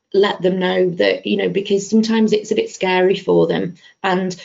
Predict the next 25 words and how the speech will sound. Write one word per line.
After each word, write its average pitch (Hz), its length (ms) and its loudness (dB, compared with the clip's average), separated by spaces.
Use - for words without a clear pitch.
in 208 180 4
many 196 240 2
practices, 190 520 -4
you'll 180 120 -2
have 185 260 -6
nurses 185 500 -2
who 185 180 0
are 180 60 0
maybe 185 300 -2
the 185 80 -6
quieter 190 560 -4
ones 185 320 -2
who 175 240 2
like - 220 -2
to - 120 -2
work 185 120 4
with - 80 -14
the 170 40 -6
hygienist, 185 1080 -2
um, 165 380 -2
and 180 140 -2
don't 196 220 0
want 190 280 -2
to 180 120 -4
work, 180 400 0